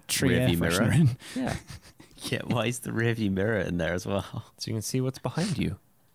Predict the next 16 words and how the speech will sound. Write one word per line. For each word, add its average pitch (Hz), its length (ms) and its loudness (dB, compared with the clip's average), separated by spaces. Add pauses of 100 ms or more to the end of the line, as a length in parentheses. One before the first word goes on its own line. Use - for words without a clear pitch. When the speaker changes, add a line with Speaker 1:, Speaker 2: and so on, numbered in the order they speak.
(360)
Speaker 2:
Yeah. 95 380 0 (320)
Speaker 3:
You 113 180 -2
gotta 185 340 0
know 196 600 2 (160)
where 160 260 2
you've 190 220 0
been 143 520 4
to 120 120 -2
see 147 320 2
where 135 220 4
you're 127 160 2
going. 82 480 -2 (360)
Speaker 2:
Oh, 127 140 0
it 113 40 2
was 98 140 0
unreleased. 117 760 -2